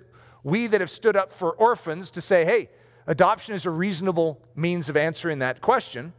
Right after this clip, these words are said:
have had to address. So there's a lie here,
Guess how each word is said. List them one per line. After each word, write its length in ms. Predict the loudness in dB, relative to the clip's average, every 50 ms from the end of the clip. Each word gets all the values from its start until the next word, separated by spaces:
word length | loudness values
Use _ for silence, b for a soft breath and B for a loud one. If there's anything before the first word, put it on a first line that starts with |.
| _ _ _ _ _ _ _ _ _ _ _ _ _ _ _
have 100 | -6 0
had 200 | 2 0 0 0 -2
to 160 | -4 -4 -2
address. 540 | -2 0 0 0 0 0 -4 -8 -12 -16 b b b b b b b b b b b b b b b b b b b _ _ _
So 140 | -2 0 2
there's 200 | 2 2 2 0
a 60 | -2
lie 480 | 0 2 2 2 4 2 2 -2 -6 -12 -16 _ _ _ -4
here, 320 | 0 0 0 0 -2 -8